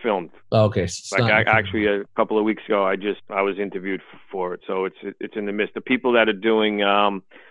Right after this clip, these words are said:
Speaker 1: Twenty Feet from Stardom, that's the company that, that'll be putting it out. So it'll, you know, it'll be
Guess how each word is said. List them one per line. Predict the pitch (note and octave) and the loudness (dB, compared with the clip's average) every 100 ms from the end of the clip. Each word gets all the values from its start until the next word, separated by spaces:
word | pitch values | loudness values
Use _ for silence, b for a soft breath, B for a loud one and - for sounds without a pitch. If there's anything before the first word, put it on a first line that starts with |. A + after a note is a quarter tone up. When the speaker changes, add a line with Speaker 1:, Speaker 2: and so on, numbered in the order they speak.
| b b _ - | b b _ 0
Speaker 1:
Twenty | A#2+ A2+ | 2 2
Feet | B2+ A2+ | 0 -2
from | G#2+ G2 | -4 -8
Stardom, | - G2+ G2+ F#2+ F#2 | 2 4 4 2 -6
that's | F#2 - G#2 | -8 -10 -12
the | |
company | - G2+ G2+ F#2+ | -8 -8 -6 -6
that, | F#2+ F#2 - | -4 -4 -4
that'll | F#2+ F2+ | -6 -6
be | F#2+ | -8
putting | - G#2 F#2+ | -8 -8 -6
it | F#2 | -2
out. | F#2 F2+ - | -2 -2 -4
So | F#2+ | -4
it'll, | G2 F#2+ - | -4 -4 -2
you | |
know, | A#2 G2 | 0 0
it'll | G2 | -2
be | A2 G2+ | -2 -4